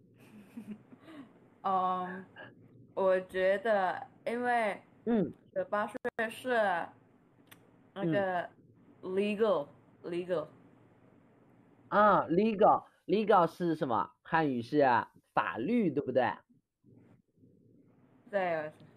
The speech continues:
Speaker 2: li-，啊，法律就是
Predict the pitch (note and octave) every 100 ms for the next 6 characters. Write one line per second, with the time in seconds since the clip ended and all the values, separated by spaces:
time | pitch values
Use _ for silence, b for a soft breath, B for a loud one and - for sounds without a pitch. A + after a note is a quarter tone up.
0 | _ - D3+ D#3 _ _ _ _ C3 B2
1 | - D3+ G#2+ C#3+ G#3+ - - - F#3 F#3+
2 | F#3 D3 -